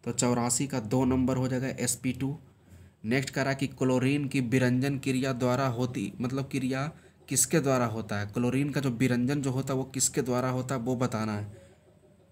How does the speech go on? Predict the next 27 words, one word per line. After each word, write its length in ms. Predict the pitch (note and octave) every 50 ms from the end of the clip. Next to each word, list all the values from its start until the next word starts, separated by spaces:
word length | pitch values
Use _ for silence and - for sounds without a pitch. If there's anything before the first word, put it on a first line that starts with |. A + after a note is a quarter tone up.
| _ - _ _ - _ _ _ _ _ _ _ _ _ _ _ _ - _ _ _ _ _ -
बताइएगा 480 | B2+ B2+ B2+ C3 B2+ B2+ C3 C#3 C3 C3+
इसका 180 | C3+ - C#3+ B2+
राइट 240 | B2 C3 B2+ C3
आंसर 260 | B2+ C3 B2+ - C3 C3+
क्या 140 | C3 C#3 B2+
होगा, 180 | B2+ C3 C#3 C3+
तो 120 | - B2+ -
पचासी 460 | - B2+ - B2+ A#2+ A#2+ A#2 - C3+
का 140 | - C3+ A#2+
डी 260 | G#2 G2+ C3 C3 C3
नंबर 280 | B2+ C3 C3 B2+ B2+ B2+
हो 120 | B2+ C3
जाएगा 220 | B2+ B2 B2 C3 C3 - -
ऑक्सीकरण, 680 | A#2 A#2 A#2 - - C#3 B2+ - - B2+ C3 C3+ C3+ B2+
जिसे 200 | A#2 A2+ - C3
हम 140 | B2 B2 -
ऑक्सीडेशन 600 | - A#2+ A#2 - - B2+ A2 A#2+ A#2 - C3+ C3 B2
कहते 300 | B2 B2+ B2+ B2+ C3 B2+
हैं। 260 | C3 C#3 C3+ - - _ - - - _ _ _ _ _ _ _ _ _ _ - _ _ _ _ - -
छियासी 380 | - C3 B2 B2 B2 - D3
नंबर 280 | C#3+ C#3+ C#3+ C#3+ C#3+ C#3
में 80 | C#3+ C3+
करा 180 | D3 C#3+ C#3+ B2 B2+
अवर्त 280 | C3 C3+ D3 C#3 C#3 C3+
सारणी 460 | - - C3 C3 B2+ B2 C3+ C#3+ C3
के 120 | C3+ C#3+ A#2
दाईं 420 | A#2 B2 B2 A#2+ B2 C3+ C#3+